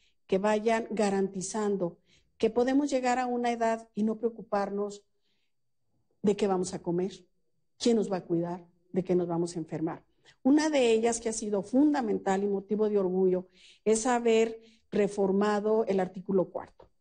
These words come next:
¿sí? Definitivamente en donde por derecho el Estado se responsabiliza de darle una pensión a todos los mayores de sesenta y cinco años, si son de los pueblos originarios, sesenta y ocho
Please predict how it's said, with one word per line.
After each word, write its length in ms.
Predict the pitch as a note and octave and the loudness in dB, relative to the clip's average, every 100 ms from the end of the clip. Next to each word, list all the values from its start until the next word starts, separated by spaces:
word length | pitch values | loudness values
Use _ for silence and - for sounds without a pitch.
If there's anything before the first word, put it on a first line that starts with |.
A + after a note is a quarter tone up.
| _ _ | _ _
¿sí? 280 | - F#3 - | -4 -2 0
Definitivamente 1120 | G3 F#3 G3 G3+ A#3 A#3+ A#3 A3+ A3+ B3+ C4 | 0 2 2 4 2 4 2 0 0 0 2
en 120 | G3 F#3 | -2 -2
donde 360 | F#3+ F3+ F#3 | -4 -2 -2
por 640 | F#3+ - - A#3 B3+ B3+ - _ - - _ | -4 -4 2 4 4 0 -6 _ -20 -20 _
derecho 680 | F#3 F#3 G#3+ A#3 - E4+ - _ _ _ _ | -2 2 4 2 0 -6 -10 _ _ _ _
el 180 | - D#4 | -2 0
Estado 480 | D#4 - A3 G#3 A3 | -2 -4 -2 -2 -2
se 160 | A3 F#3+ | -4 -4
responsabiliza 920 | F#3 - F3+ F3 F3+ F#3 G3 G3 G#3 | -4 -4 -2 -2 -2 -4 -4 -2 0
de 80 | F#3+ | 0
darle 300 | F#3+ F#3 G3 | 0 2 4
una 260 | F#3+ G3 | 4 2
pensión 460 | G3 F#3 G3+ G3 - | 0 0 0 -4 -2
a 180 | A3 A3 | -4 -2
todos 480 | - D#4+ D#4+ D#4 D4 | 0 0 2 -2 -2
los 180 | A3 F#3 | -2 2
mayores 640 | F#3+ F#3 G#3 A3 A#3+ - - _ _ | 2 2 2 2 0 -2 -18 _ _
de 80 | F#3+ | -4
sesenta 460 | F3 F#3 F3+ F3 F3+ | -2 -2 0 2 0
y 40 | |
cinco 320 | F#3 A#3+ A#3 | 0 0 0
años, 380 | G#3+ G#3+ A3+ - | 0 0 -2 -6
si 220 | F#3+ - | -10 -8
son 320 | F3 G3 G3 G3+ | -6 -2 0 2
de 100 | G3+ | 0
los 120 | F#3 | -2
pueblos 340 | G3 F#3+ G3 | -2 0 -2
originarios, 600 | G3+ G#3 A3+ B3 G#3+ A3 - - _ | -4 -2 0 0 0 -4 -8 -20 _
sesenta 520 | - F3 F3+ F3 F3+ | -4 0 0 2 2
y 100 | F#3 | 2
ocho 400 | F#3 F#3 G#3 G3+ | 2 0 -6 -8